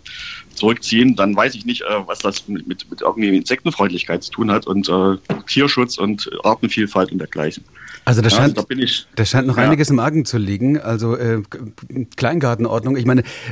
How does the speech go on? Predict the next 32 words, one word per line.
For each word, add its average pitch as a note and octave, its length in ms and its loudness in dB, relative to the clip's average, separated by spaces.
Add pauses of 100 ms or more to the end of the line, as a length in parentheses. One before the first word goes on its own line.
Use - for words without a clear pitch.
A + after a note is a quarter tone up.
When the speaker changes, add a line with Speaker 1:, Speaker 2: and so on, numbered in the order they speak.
Speaker 2:
äh, C3 160 -2 (500)
ich A#2+ 140 -2
glaub, B2 200 2
wir A#2+ 80 6
sind, A#2+ 300 4
ich G#2+ 100 -6
weiß D3 140 -2
gar A2 100 0
nicht G2 120 0
genau, G2 240 2 (300)
in A2 120 4
Europa A#2 520 4 (100)
mehr G#2 300 -2
oder G#2+ 120 -2
weniger, A2 420 2 (560)
glaub G#2+ 200 2
ich, G#2+ 120 0
die, G#2 240 4
äh, G#2+ 200 0
die G#2 100 4
Meister A2 420 2
der G2 480 2
vielen A#2+ 360 4
Kleingärten A#2+ 580 2
und G#2+ 100 2
Schrebergärten. B2 840 0 (380)
Ähm, G#2+ 500 6
Britta A2+ 200 2
Linnemann, A2 480 4
sind B2 200 -4
das - 280 -4
eigentlich, C#3 560 -2